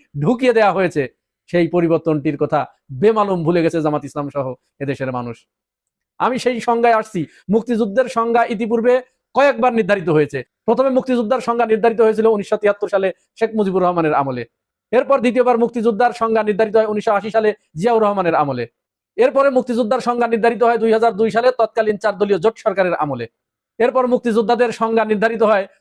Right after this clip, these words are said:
দুই হাজার সতেরো সালে তৎকালীন আওয়ামী সরকারের আমলে। আর সর্বশেষ দুই হাজার বাইশ সালে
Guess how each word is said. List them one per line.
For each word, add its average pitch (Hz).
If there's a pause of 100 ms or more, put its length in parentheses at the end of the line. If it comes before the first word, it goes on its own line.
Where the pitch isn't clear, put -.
(140)
দুই 202
হাজার 214
সতেরো 208
সালে 202 (180)
তৎকালীন 214
আওয়ামী 226
সরকারের 180
আমলে। 131 (380)
আর 185
সর্বশেষ 220 (240)
দুই 196
হাজার 208
বাইশ 202
সালে 202